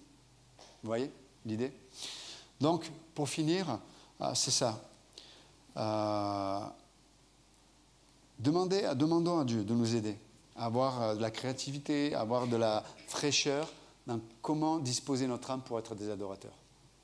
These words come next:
Voilà. Parce qu'un, un adorateur ne sera pas centré sur lui. Et quand on n'est pas centré sur soi, on peut déposer sur lui. Parce que c'est lui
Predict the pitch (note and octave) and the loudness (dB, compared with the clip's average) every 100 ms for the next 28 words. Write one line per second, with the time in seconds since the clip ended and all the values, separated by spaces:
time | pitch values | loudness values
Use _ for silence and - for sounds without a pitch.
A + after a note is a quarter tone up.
0 | - - - - _ - - - _ _ | -20 -20 -20 -20 _ -20 -20 -20 _ _
1 | _ - - G#2+ G2+ - - - _ - | _ -20 -20 -18 -16 -18 -20 -20 _ -8
2 | A2+ A#2 A2+ - A2 A2+ B2 A#2+ A#2+ A#2 | -6 -4 -4 -6 -4 0 0 0 -2 -2
3 | A2+ C#3 - - - - - - - - | -4 -4 -14 -20 -20 -20 -20 -20 -12 -10
4 | G2 C3+ C3 D3 C#3+ C#3+ B2 G#2+ G#2 B2+ | -4 -2 0 -2 -2 -4 -2 -4 -4 -8
5 | - - - - - - - - - - | -20 -20 -20 -20 -20 -20 -20 -20 -20 -20
6 | - - B2 B2 A2+ C3+ B2+ B2 C3 A2+ | -18 -4 -2 0 0 0 -2 -2 -2 -4
7 | - - A2+ - - - - - - - | -6 -4 -4 -4 -12 -18 -18 -18 -20 -20
8 | - - - C3+ B2 A2+ A#2 B2 A2 A#2 | -20 -20 -10 -6 -2 -2 0 0 0 -2
9 | - C3+ B2 G2 - - - - - G#2+ | -2 -2 -2 -4 -8 -20 -16 -12 -8 -6
10 | - A2 A#2+ C3+ | -4 -2 2 2